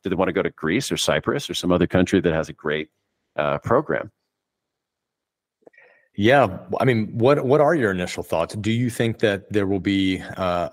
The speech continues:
Speaker 2: a lot of people that in twenty twenty-four no longer choose Portugal because of, simply because of tax?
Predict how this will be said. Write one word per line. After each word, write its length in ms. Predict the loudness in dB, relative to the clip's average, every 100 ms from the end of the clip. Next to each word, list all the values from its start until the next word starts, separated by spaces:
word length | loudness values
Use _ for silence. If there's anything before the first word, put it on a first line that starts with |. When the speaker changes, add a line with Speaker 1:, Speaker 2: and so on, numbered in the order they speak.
| -4
Speaker 2:
a 40 |
lot 240 | 2 2 2
of 120 | -2
people 340 | -4 -2 -2
that 300 | 0 -2 -4 -6
in 160 | -6
twenty 300 | -2 0 0
twenty-four 540 | 0 -4 -4 -2 0 2
no 180 | 2
longer 360 | 2 2 0 -4
choose 300 | -4 -4 -4
Portugal 540 | -4 -2 -2 -2 -4
because 480 | -4 -2 -2 -2 -4 -10 -18 0
of, 360 | 2 2 -4 -18 _ -2
simply 380 | 2 2 2 -2
because 280 | -2 -2
of 100 | -4
tax? 460 | -2 -2 -2 -4 -14